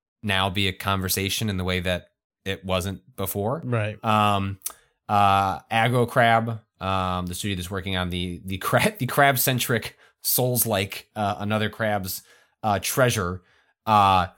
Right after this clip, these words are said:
Speaker 1: wrote, it's, it's probably worth just reading this in, in totality, actually. So, uh, "Today, Unity, the engine we use to make our games," I'll paste it here among us, uh, "announced that they'll soon be taking a fee from developers for every copy of the game installed over a certain threshold, regardless of how that copy was obtained.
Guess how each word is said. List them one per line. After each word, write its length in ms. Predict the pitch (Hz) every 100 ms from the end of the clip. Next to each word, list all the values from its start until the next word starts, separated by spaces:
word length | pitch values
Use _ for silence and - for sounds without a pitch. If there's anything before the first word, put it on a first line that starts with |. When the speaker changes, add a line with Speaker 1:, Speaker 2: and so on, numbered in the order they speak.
| _ _
Speaker 1:
wrote, 360 | - 120 117 120
it's, 160 | 160 175
it's 140 | 202
probably 220 | 247 220
worth 360 | 127 120 113 - _ _
just 180 | - 104
reading 220 | 101 95
this 160 | 90 85
in, 160 | 85 87
in 100 | -
totality, 540 | 85 87 92 85 82 80
actually. 400 | 78 - 87 85
So, 320 | - 98 95 - - - _ _
uh, 200 | 113 113
"Today, 340 | 110 156 190
Unity, 500 | 196 131 127 139 135
the 160 | 135 120
engine 340 | 107 110 120
we 100 | 110
use 280 | 104 98 95
to 80 | -
make 220 | 95 92 82
our 140 | 90
games," 560 | 87 90 90 90 - - _
I'll 120 | - -
paste 240 | - -
it 80 | -
here 320 | 87 76 92 101 _
among 220 | 95 90
us, 280 | 90 90 - -
uh, 240 | 110 110
"announced 400 | 131 139 151 170 -
that 120 | 123
they'll 120 | 120
soon 220 | - 139
be 80 | 127
taking 320 | 117 117 107
a 40 | 95
fee 220 | - 107
from 140 | 101
developers 420 | 92 92 87 90
for 80 | -
every 140 | 92 87
copy 300 | 107 110 107
of 40 |
the 40 | 92
game 160 | 98
installed 500 | 90 87 127 127 127 - - _ _
over 160 | 101 101
a 20 |
certain 240 | - 95
threshold, 480 | 92 95 - 80 85
regardless 440 | - 98 127 139 101
of 80 | 98
how 80 |
that 140 | 95 90
copy 280 | 92 87 90
was 120 | 85
obtained. 400 | 82 98 92